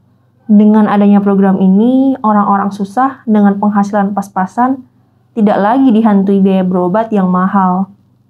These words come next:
Sayangnya, banyak pihak yang tidak sadar bahwa ini adalah program gotong royong. Banyak orang yang sudah sehat tidak mau lagi membayar iuran B P J S.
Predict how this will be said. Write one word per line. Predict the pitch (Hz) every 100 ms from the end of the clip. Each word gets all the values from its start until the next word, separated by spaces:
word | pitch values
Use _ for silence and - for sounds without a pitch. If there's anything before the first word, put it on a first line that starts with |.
| _ _ _ _ _
Sayangnya, | - 220 208 202 196 190 190 247 277 - _ _ _ _ _
banyak | 226 220 214
pihak | 233 262 262 262
yang | 220
tidak | 202 196 196
sadar | 202 185 226 240
bahwa | 208 208 202
ini | 185 185 202 226
adalah | 202 190 190
program | 196 185 180 208 220
gotong | 190 185
royong. | 185 185 185 180 170 185 _ _ _ _ _ _ _ _ _
Banyak | 220 214 180
orang | 202 247 247
yang | 226
sudah | 196 196
sehat | 202 208 269 262
tidak | 196 190
mau | 185 185
lagi | 190 247 262
membayar | 240 202 190
iuran | 185 190 190
B | 190
P | 180 185
J | 180
S. | 170 175 -